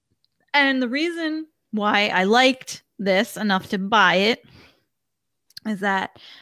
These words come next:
I have three cats, and there's a lot of hair in my house, and I also have a co-podcaster that is allergic to cats.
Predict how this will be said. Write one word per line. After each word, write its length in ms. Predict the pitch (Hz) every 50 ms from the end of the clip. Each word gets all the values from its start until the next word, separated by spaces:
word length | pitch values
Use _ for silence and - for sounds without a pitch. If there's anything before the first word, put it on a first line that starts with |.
| - _
I 120 | - 208 208
have 440 | 214 214 202 202 202 202 214 196 - _ _ _ _ _ _ _ _ _
three 200 | - 240 262 285
cats, 680 | - - 240 190 160 156 185 226 - - - - - - - _ _
and 360 | 220 214 202 202 202 202 208
there's 160 | 208 208 202 208
a 40 |
lot 180 | 202 196 196 202
of 40 | 233
hair 320 | 240 - 277 262 277 294 294
in 100 | 262 214
my 160 | 202 190 185
house, 560 | 165 170 185 185 190 226 - - - - - _ - - - - - - - - - _ _
and 420 | - 247 226 220 226 220 220 220 226 - _ _ _ _ _
I 300 | 202 202 202 196 196 202
also 500 | - 233 220 226 226 - 233 226 220 214
have 420 | 214 - 220 214 208 214 208 196 - -
a 280 | 208 202 196 196 190
co-podcaster 1700 | - _ - - 262 262 269 262 262 262 - _ _ _ _ _ _ - - 247 247 240 233 - 240 175 165 175 - - - 190 180 202 208 202
that 160 | 202 202 196
is 140 | 202 196 196
allergic 520 | 196 214 233 247 254 254 285 285 - _
to 140 | - 277 269
cats. 580 | 262 - 214 - 147 - - - _ - -